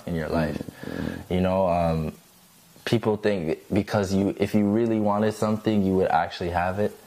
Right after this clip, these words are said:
Speaker 2: Mm-hmm.
Speaker 1: um, which is a true statement because you would do the necessary things to
Speaker 2: Mm-hmm.
Speaker 1: obtain it. Um, but right now, if you don't have what you want, that means you're not doing the right things.
Speaker 2: Mm-hmm.
Speaker 1: Um, I, maybe you're too comfortable and you're too okay with doing the things you enjoy,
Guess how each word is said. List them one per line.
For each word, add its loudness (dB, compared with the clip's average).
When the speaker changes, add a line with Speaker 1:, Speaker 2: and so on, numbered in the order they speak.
Speaker 2:
Mm-hmm. -2
Speaker 1:
um, 0
which 0
is 0
a 2
true 0
statement -2
because -2
you 2
would 0
do 4
the 2
necessary 0
things -4
to 0
Speaker 2:
Mm-hmm. 2
Speaker 1:
obtain 0
it. -8
Um, 0
but 4
right 0
now, -2
if -6
you 0
don't 0
have -2
what -6
you 0
want, 0
that 2
means 0
you're 2
not 0
doing 2
the -2
right 0
things. -6
Speaker 2:
Mm-hmm. -2
Speaker 1:
Um, -2
I, 0
maybe 2
you're 2
too -4
comfortable -2
and 0
you're 2
too 0
okay 0
with 0
doing 2
the 0
things -2
you 2
enjoy, 2